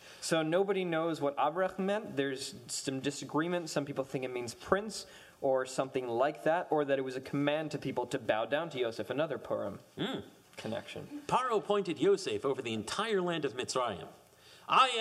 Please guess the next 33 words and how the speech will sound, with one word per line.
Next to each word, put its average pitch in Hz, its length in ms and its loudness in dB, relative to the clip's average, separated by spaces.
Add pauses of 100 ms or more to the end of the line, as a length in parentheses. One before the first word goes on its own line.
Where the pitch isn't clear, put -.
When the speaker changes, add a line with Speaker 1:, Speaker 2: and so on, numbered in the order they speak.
Speaker 2:
am 202 180 -2
the 220 120 2
Paro," 170 680 4
Paro 104 240 2
said 107 180 -4
to 110 80 -4
Yosef. 180 380 0
Speaker 1:
Yep. 208 380 2 (220)
Speaker 2:
"And 127 220 -2
without 196 520 0
you, 160 300 4
no 165 160 -2
one 214 180 -2
would 170 120 0
lift 185 240 0
a 107 200 0
hand 196 340 -2
or 185 140 2
leg 151 380 0
in 98 180 -4
all 208 220 2
of 151 100 -4
Mitzrayim." 113 540 -2 (720)
Paro 269 240 2
called 202 300 -2
Yosef 196 440 0
Tzafnat 208 600 -2
Paneach, 135 680 -4 (300)
or 117 100 0
gave, 190 380 0
and 139 320 -2
gave 214 180 2
him 190 140 0